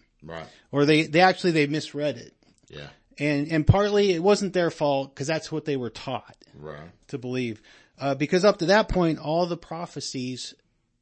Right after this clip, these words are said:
Speaker 2: mentioned the coming of the Messiah and the setting up of his everlasting reign.
Speaker 1: Right.
Speaker 2: So they thought it was all gonna happen together.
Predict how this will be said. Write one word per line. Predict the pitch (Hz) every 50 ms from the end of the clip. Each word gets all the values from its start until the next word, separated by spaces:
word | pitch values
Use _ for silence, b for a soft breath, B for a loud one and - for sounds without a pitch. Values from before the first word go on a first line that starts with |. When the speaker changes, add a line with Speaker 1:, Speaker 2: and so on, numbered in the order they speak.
| _ _
Speaker 2:
mentioned | - 143 151 156 156 - - 156 143 123
the | 113
coming | - 156 151 156 156 151 143
of | 139 131
the | 135
Messiah | 127 120 - - 139 127 131 123 127 127 120 - _
and | - 143 160 175 170 139
the | 113
setting | - - 143 139 135 131 131
up | 131 127 - -
of | 110 104
his | 101 117 120 107 104 - - - - _ _ _ _ _ _ _ _ _ _ _ _ _ _ _ _ _ -
everlasting | 139 131 123 123 120 120 117 113 - - 107 104 104
reign. | 110 117 113 113 120 - - _ _ _ _ _
Speaker 1:
Right. | - 76 80 73 73 71 -
Speaker 2:
So | - - 135
they | 131 160 196
thought | 190 - 160 151 147
it | 131 131
was | 127 127
all | 135 131 131 127
gonna | 127 127 120 110
happen | 117 127 120 - - 120 113 110 110
together. | _ - 120 110 117 117 113 107 - -